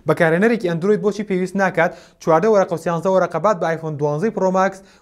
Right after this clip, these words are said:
و مۆبایلێکی ئەندرویدی دیکە بکرێت لە بەرامبەریدا. لەگەڵم بە و پاشان دێمە سەر باسی ئەوەی کە ئەو هۆکارانە چین کە وا بکات بە کارێنەرێکی ئەندروید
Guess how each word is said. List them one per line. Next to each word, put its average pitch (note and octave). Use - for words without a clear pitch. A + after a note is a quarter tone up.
و C#3+
مۆبایلێکی D3+
ئەندرویدی C#3+
دیکە D#3
بکرێت D#3
لە B2+
بەرامبەریدا. B2
لەگەڵم F#3+
بە G#3
و D3+
پاشان A3
دێمە G3+
سەر G3+
باسی F#3+
ئەوەی F3
کە F3+
ئەو G#3
هۆکارانە D#3+
چین F#3+
کە -
وا E3+
بکات E3+
بە D3+
کارێنەرێکی E3
ئەندروید E3+